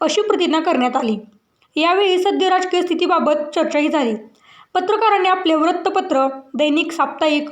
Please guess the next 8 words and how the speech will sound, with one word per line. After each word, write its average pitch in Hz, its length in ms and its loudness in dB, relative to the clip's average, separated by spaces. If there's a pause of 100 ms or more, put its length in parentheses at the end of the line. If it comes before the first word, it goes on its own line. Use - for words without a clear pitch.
(100)
अथवा 320 280 0
YouTube 359 320 2
चॅनेल, 311 380 2
वेब 330 180 0
पोर्टल 339 380 0 (320)
हे 381 80 0
समाजाभिमुख 349 680 0
असावे. 240 340 0